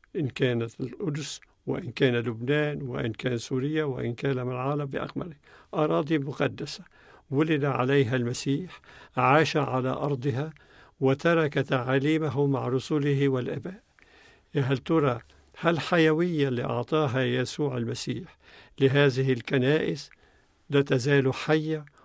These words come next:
ولا تزال صادقة مع ذاتها لكي يكون العمل الرسولي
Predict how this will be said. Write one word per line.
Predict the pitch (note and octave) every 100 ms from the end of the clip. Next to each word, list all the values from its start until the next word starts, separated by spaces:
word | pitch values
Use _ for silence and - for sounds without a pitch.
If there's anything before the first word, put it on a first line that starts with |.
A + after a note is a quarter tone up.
| _
ولا | C3+ B2
تزال | A#2+ C3 B2 C#3 B2+
صادقة | - E3 D#3 C#3+ C#3+ C3+
مع | B2 A#2+
ذاتها | A#2 C#3+ C#3+ C3 C3 C3 - - - -
لكي | C3 - B2
يكون | B2 - D#3 D3+ A2+ _ - - -
العمل | B2 A2+ C3+ C#3 A#2+
الرسولي | A#2+ A#2 A#2+ - D3+ D3 A#2+